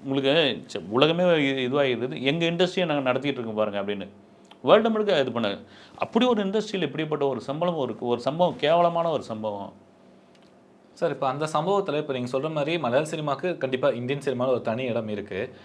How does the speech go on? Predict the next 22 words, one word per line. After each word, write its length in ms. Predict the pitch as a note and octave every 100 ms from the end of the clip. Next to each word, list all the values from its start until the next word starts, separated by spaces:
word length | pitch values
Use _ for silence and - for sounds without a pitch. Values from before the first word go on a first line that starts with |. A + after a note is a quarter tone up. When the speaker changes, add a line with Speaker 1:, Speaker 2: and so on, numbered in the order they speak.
| -
Speaker 2:
But 140 | B2 B2
இந்த 160 | C3+
மாதிரி 220 | D3+ F3+
ஒரு 160 | D#3+ B2 G#2 G2+ G2 G2 -
நடிகை 380 | A2+ C#3 E3 F#3
தாண்டி 460 | E3+ C#3 F#3 A3+ -
சக 260 | - B2+
பெண், 220 | C3 C#3+
நம்ம 180 | A#2+ A2
கூட 260 | A2 C3+ A#2
ஒர்க் 140 | A#2
பண்ண 220 | C3+ B2+
ஒரு 140 | C3+ A2+
ஆர்டிஸ்ட், 480 | A2 A2 B2+ B2 B2
நம்ம 180 | G#2+
சினிமா 260 | G#2 B2 B2
இண்டஸ்ட்ரியில 140 | A2+ G#2+
இருக்கிறவங்க, 520 | B2 A2 - G#2 G#2 D3 - -
அவங்களுக்கு 420 | - B2 F#3 G#3 E3+
இந்த 140 | C#3
மாதிரி 220 | C#3+ D3+
ஒரு 160 | C3+